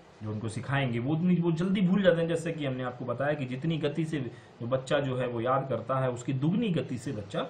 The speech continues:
भूलता भी है। लेकिन बोलचाल के माध्यम से प्राप्त किया गया ज्ञान जल्दी विस्मृत नहीं होता है, वह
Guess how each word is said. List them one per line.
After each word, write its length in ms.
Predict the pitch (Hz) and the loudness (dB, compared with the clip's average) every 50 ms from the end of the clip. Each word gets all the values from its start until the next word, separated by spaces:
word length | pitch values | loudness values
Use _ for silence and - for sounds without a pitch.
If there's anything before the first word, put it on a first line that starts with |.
| - - - - - | -10 -16 -20 -6 -2
भूलता 300 | 196 226 254 233 185 135 110 | 0 2 2 2 2 0 0
भी 140 | 92 92 92 | 0 -2 -6
है। 140 | 87 - - - - - - - - - - - - - - - - - - - - - - - - - - - - - - | -8 -12 -16 -18 -20 -20 -20 -20 -20 -20 -20 -20 -20 -20 -20 -20 -20 -20 -20 -20 -20 -20 -20 -20 -20 -20 -20 -20 -20 -8 -2
लेकिन 340 | 156 175 - - - - - - - - - - - - - - - - - - - - 135 | 0 0 0 0 -2 -4 -6 -10 -16 -20 -20 -20 -20 -20 -20 -20 -20 -20 -20 -16 -10 -8 -4
बोलचाल 580 | 127 131 175 233 254 262 - - - - 208 | -2 0 4 4 4 4 4 4 2 2 2
के 140 | 180 214 190 | 2 2 2
माध्यम 680 | 165 151 143 139 139 143 135 - - 208 220 240 233 208 | 4 4 4 2 2 -2 -6 -6 -2 0 0 0 0 -2
से 380 | - - - - - 196 180 151 104 90 - - - - - | -4 -8 -12 -8 -2 0 0 0 0 -2 -6 -12 -18 -18 -8
प्राप्त 380 | - 131 131 135 135 - - 131 | -2 0 0 0 -2 -4 -8 -10
किया 260 | - - 131 127 123 | -6 -2 0 2 2
गया 200 | 113 110 117 117 107 104 | 2 0 -2 -2 -2 -4
ज्ञान 440 | 101 98 135 151 156 131 107 98 95 - | -2 0 2 2 4 2 2 -2 -4 -2
जल्दी 340 | - 180 220 247 208 254 247 | 0 2 2 2 2 2 0
विस्मृत 540 | 185 147 135 - - - 123 165 233 226 - - - - - - 120 | 2 0 0 -2 -2 -4 -2 -2 -2 -4 -6 -12 -18 -20 -16 -10 -6
नहीं 380 | 117 131 160 165 151 131 113 | -2 0 2 4 4 2 2
होता 340 | 107 104 101 95 - 101 92 | 0 -4 -4 -4 -6 -6 -4
है, 100 | 95 110 | -2 -2
वह 300 | 135 156 202 240 254 - | 0 0 2 2 0 0